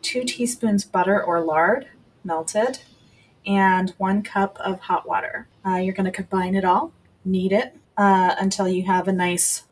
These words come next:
batter that's sticking together. It's, it'll be stiff. Then you're going to uh, use a rolling pin to roll it out into a half inch thickness and pop it in the oven on three fifty, baking about for ten to fifteen minutes.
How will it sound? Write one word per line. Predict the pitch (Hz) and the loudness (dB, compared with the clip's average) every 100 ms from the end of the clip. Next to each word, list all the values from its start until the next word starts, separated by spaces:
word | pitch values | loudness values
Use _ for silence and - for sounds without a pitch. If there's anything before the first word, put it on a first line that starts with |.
| - | 4
batter | 196 180 | 6 8
that's | 170 170 | 4 2
sticking | - 190 - | -2 -2 -4
together. | 190 208 175 165 190 | -6 0 0 2 0
It's, | 190 - | -4 -4
it'll | - 190 | -2 0
be | - | 0
stiff. | - 190 160 - - - - - | 0 2 2 0 -14 -20 -12 -2
Then | 226 | 2
you're | 226 | 2
going | 226 226 220 | 2 2 2
to | 220 240 226 226 226 226 220 220 220 - _ _ _ _ _ _ - _ 220 | 0 -2 0 0 0 -2 -2 -4 -6 -10 _ _ _ _ _ _ -20 _ 2
uh, | 214 | 4
use | 196 208 226 220 208 | 4 2 0 0 0
a | 208 | 2
rolling | 196 196 208 214 | 4 4 4 8
pin | 220 214 208 | 8 8 2
to | 208 208 | 0 0
roll | 190 190 | 2 4
it | 190 | 6
out | 180 - | 4 4
into | 190 196 - 190 180 | 0 0 2 0 0
a | |
half | 196 190 185 | 2 0 0
inch | 190 - | -2 -2
thickness | 208 208 262 285 - - | -2 -4 -4 -4 -4 -4
and | 196 180 180 | 0 2 2
pop | 208 202 | 2 0
it | 196 | 2
in | 196 | -2
the | 190 - | -2 0
oven | 196 202 220 240 247 - _ | 2 2 2 0 -4 -10 _
on | 214 196 190 | 0 2 2
three | 196 - 202 | -2 -4 -4
fifty, | 196 190 214 226 254 - | -2 -4 -4 -8 -10 -2
baking | 196 185 208 190 | 0 0 -2 -4
about | 180 185 175 - | 2 2 2 0
for | - 185 185 185 | -2 0 0 -2
ten | - 208 | 0 0
to | |
fifteen | 196 202 - 196 | 0 -2 -2 -4
minutes. | 185 254 - - | -2 -4 -4 -6